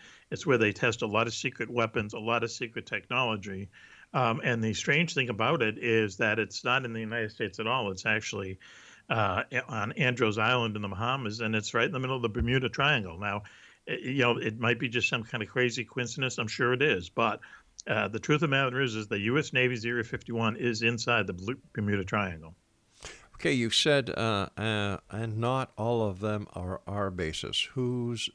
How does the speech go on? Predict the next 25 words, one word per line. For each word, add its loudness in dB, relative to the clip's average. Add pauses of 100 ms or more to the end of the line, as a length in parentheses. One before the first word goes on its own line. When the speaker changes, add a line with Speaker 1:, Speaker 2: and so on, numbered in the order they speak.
Speaker 2:
bases 0
are 0
they 0
then, -2
if -6
they're -4
not -2
our 4
Speaker 1:
<clears throat> -4
Speaker 2:
bases? 0 (640)
Speaker 1:
Well, 8
we, 8
uh, 6
for -2
instance, -2
we, 2
uh, 4
do 0
one 0
chapter 0
on 0
trying 0
to -4
find, 0
uh, 2